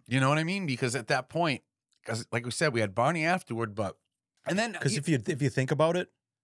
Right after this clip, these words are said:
Speaker 2: around that time post his incident, I won't say it completely died, but it's shifted to animation
Speaker 1: Agreed.
Speaker 2: and, and puppets and things like that.
Speaker 1: Agreed.
Speaker 2: It, it,
Speaker 1: You
Speaker 2: as a,
Speaker 1: lost
Speaker 2: as
Speaker 1: the
Speaker 2: a,
Speaker 1: show host.
Speaker 2: as a, as a medium, the medium in its entirety shifted away from that.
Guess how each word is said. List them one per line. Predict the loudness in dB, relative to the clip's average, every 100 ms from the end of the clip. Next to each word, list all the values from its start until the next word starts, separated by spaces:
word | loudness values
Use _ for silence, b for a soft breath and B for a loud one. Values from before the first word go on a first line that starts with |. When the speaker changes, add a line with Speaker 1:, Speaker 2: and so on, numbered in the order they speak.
| _ -4
Speaker 2:
around | 0 2 2 0 0
that | -2 -2
time | -6 0 2 0
post | 0 0 0 -2 -10 -14 _ _
his | -2 0
incident, | 0 0 2 0 -2 _ _ -2
I |
won't | 0 0 -4
say | -8
it | -2
completely | -2 -2 -2 2
died, | 4 4 2 2
but | 0
it's | 0
shifted | -2 -2 -2 -2 -4
to | -6
animation | -2 0 0 0 0 -2 -4 _ _ -12
Speaker 1:
Agreed. | 0 2
Speaker 2:
and, | 2 0
and | -2 0
puppets | -2 -2 -4 -2
and | -2 0
things | -2 -2
like | -4
that. | -6 -8 -14 -12
Speaker 1:
Agreed. | -2 -2 -2 -4
Speaker 2:
It, | -6
it, | -4 -2
Speaker 1:
You | 0
Speaker 2:
as |
a, | 2
Speaker 1:
lost | 2 2
Speaker 2:
as | 0
Speaker 1:
the |
Speaker 2:
a, | 0
Speaker 1:
show | 0 0
host. | -2 -6 -12 -4
Speaker 2:
as | -2 0
a, | -2 -6 -4
as | -4
a | -4 -2
medium, | 4 6 6 4 0 -2
the | 0
medium | 2 4 4 4 2 0 -4 -10 -2
in | 0
its | 0
entirety | -4 -2 0 2 0 -4
shifted | -4 -2 -2 0 -2 -2
away | -2 2 4 4
from | 2 -4 -6
that. | -8 -10